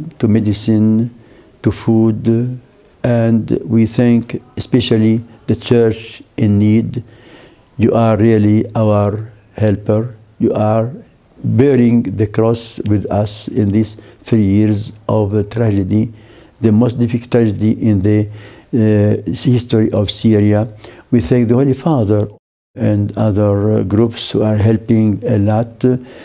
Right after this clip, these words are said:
and you are helping us to help others. And it is very important that the church helps. It is good to have help from N G Os,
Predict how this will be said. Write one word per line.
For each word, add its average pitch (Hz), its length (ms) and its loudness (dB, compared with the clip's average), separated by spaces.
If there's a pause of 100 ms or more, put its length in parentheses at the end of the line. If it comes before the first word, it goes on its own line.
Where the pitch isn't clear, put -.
(240)
and 123 420 0
you 151 100 2
are 147 120 4
helping 160 480 0
us 180 340 0
to - 220 0
help 151 400 0 (280)
others. 101 480 -4 (280)
And 127 100 0
it 170 80 -2
is 147 80 0
very 196 220 2
important 139 640 0
that 120 180 0
the 135 120 2
church 220 420 0
helps. - 440 -4 (560)
It - 100 -10
is 117 120 -2
good 180 400 0 (140)
to 131 80 2
have 120 300 0 (360)
help 135 240 0
from 113 340 0
N 139 120 4
G 113 180 2
Os, 135 460 0